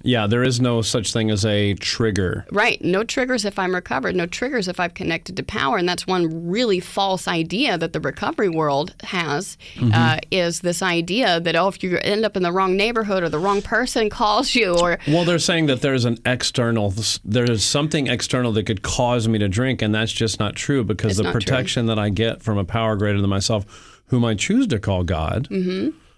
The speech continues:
Speaker 1: um,
Speaker 2: Is not external and, and, and worldly.
Speaker 1: It's an
Speaker 2: It's a
Speaker 1: internal
Speaker 2: spiritual,
Speaker 1: job.
Speaker 2: internal thing.
Speaker 1: I was explaining to a guy last week, um, it's like, okay, so he's newly sober, and it's like, okay, so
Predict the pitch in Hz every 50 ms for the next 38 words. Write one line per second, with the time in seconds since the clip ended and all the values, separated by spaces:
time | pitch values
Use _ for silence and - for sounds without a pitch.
0 | _ - - 110 107 104 104 101 101 98 95 95 95 95 - 220 208 190 214 202
1 | 190 180 170 170 - - - 226 359 339 339 - 196 180 175 175 185 - - 190
2 | 180 - - 185 180 180 170 - - 170 175 170 175 190 190 180 180 175 - -
3 | - - - - 127 123 - 131 123 120 - - 131 131 131 127 - - 127 113
4 | 104 101 98 92 92 - - 90 - - - - - 175 170 170 - - - 92
5 | 92 - - - - - 120 127 123 127 - - - - 135 131 139 139 135 120
6 | - 131 113 101 113 110 110 107 104 104 98 95 95 - - - 104 107 107 104
7 | 101 101 104 - - - - _ _ _ _ - - - _ - - 101 98 98
8 | 95 95 95 95 95 95 92 92 95 - - 110 - - 117 92 113 107 - -
9 | 113 95 92 - - 120 107 117 110 107 113 113 117 117 113 107 95 - 107 101
10 | 98 95 87 98 98 98 90 - 110 101 - 104 - - 104 98 95 - - 113
11 | 104 101 98